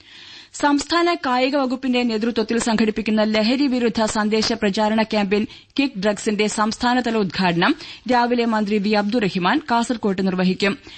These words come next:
കളിക്കളങ്ങളെ സജീവമാക്കി ലഹരിയെ പ്രതിരോധിക്കുക എന്ന ലക്ഷ്യം മുൻനിർത്തിയാണ് കിക്ക് ഡ്രഗ്സ് പതിനാല് ജില്ലകളിലൂടെയും സഞ്ചരിക്കുന്നത്. കോഴിക്കോട് മെഡിക്കൽ കോളേജ് അത്യാഹിത വിഭാഗത്തിൽ പുകയുയർന്ന സംഭവത്തിൽ തകരാറുകൾ ഉടൻ പരിഹരിക്കുമെന്ന് മെഡിക്കൽ വിദ്യാഭ്യാസ ജോയിന്റ് ഡയറക്ടർ കോഴിക്കോട്ട് പറഞ്ഞു.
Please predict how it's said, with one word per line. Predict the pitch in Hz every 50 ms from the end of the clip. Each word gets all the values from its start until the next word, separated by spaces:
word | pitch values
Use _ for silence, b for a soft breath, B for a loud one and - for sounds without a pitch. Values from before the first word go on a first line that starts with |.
| B B
കളിക്കളങ്ങളെ | B - 240 254 277 277 - 277 262 254 240 233 233 226
സജീവമാക്കി | 220 - 226 214 190 226 247 254 247 233 220 196 - 220 226
ലഹരിയെ | 202 208 202 190 220 214 233 233 233
പ്രതിരോധിക്കുക | 233 - 208 202 226 247 254 254 247 240 - 240 208 233
എന്ന | 226 214 208 208
ലക്ഷ്യം | 202 202 190 - - 226 226
മുൻനിർത്തിയാണ് | 214 214 226 233 226 220 - 220 202 190 175 160 196 302 B B B B B
കിക്ക് | B - 277 247 220
ഡ്രഗ്സ് | 185 220 220 214 - - - -
പതിനാല് | - 233 226 247 247 269 277 294 302
ജില്ലകളിലൂടെയും | 302 214 220 208 214 208 208 202 202 196 190 190 190 240 294
സഞ്ചരിക്കുന്നത്. | 294 247 208 196 208 185 190 - 196 190 185 180 190 196 - - - B B B B B B B B B B B -
കോഴിക്കോട് | 285 294 294 302 339 339 - 349 349 370
മെഡിക്കൽ | 320 285 262 240 254 - 285
കോളേജ് | 269 - 285 269 262 254 226 254 262
അത്യാഹിത | 240 220 214 - 254 254 240 269 277
വിഭാഗത്തിൽ | 277 269 233 196 220 226 226 233 226 - 240 240
പുകയുയർന്ന | - - 240 226 247 277 285 262 247 240 233
സംഭവത്തിൽ | 233 226 233 220 190 208 214 196 185 202 220 262
തകരാറുകൾ | 262 - 240 226 233 240 254 262 262 254 254 247 247 254 -
ഉടൻ | 247 247 254 294 302
പരിഹരിക്കുമെന്ന് | 294 247 226 220 233 226 233 208 233 208 202 196 214 247
മെഡിക്കൽ | 262 247 233 214 240 - 254 240
വിദ്യാഭ്യാസ | 214 226 196 202 226 226 190 226 220 - 226
ജോയിന്റ് | 214 196 214 214 214 226 233 214
ഡയറക്ടർ | 208 190 190 185 165 - 220 240
കോഴിക്കോട്ട് | 262 - 254 247 247 254 247 220 196 185 202
പറഞ്ഞു. | 180 190 185 185 190 196 208